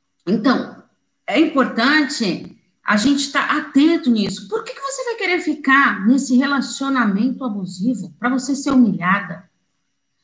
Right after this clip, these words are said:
"Ah, não, mas eu sinto falta dele." Então, eu falo, eu falo pra vocês, escreva, escreva, porque às vezes a gente quer se confundir.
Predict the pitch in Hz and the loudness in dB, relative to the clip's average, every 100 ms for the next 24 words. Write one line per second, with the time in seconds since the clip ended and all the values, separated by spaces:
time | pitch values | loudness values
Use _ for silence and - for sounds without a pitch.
0 | _ _ - 277 277 262 247 240 240 247 | _ _ -6 0 2 4 4 2 2 0
1 | 247 - - _ _ 262 277 277 - - | -2 -10 -20 _ _ 2 4 2 -2 -6
2 | - - - 302 - - 339 330 294 - | -10 -14 -4 -2 0 2 2 0 -8 -4
3 | 254 233 220 220 202 196 185 180 170 - | 0 0 0 -6 -2 0 0 -2 -6 -12
4 | _ _ _ _ _ 185 262 262 - 247 | _ _ _ _ _ 4 6 4 6 4
5 | 247 262 269 269 254 - - _ - 214 | 6 6 6 6 4 -2 -16 _ -6 -4
6 | 254 262 277 277 254 269 247 196 - - | 2 2 2 -2 -2 -2 -2 -4 -6 -2
7 | 247 - - 262 233 170 151 131 - _ | -2 -2 0 2 2 -2 -6 -8 -10 _
8 | 240 - 285 262 214 208 247 190 226 302 | -4 0 2 4 4 4 4 4 4 4
9 | 302 202 190 - - 202 233 277 - 285 | 4 0 -6 -10 -2 2 2 2 0 -2
10 | 277 - 294 277 285 294 208 233 - | -2 -4 -2 -2 0 0 2 0 -2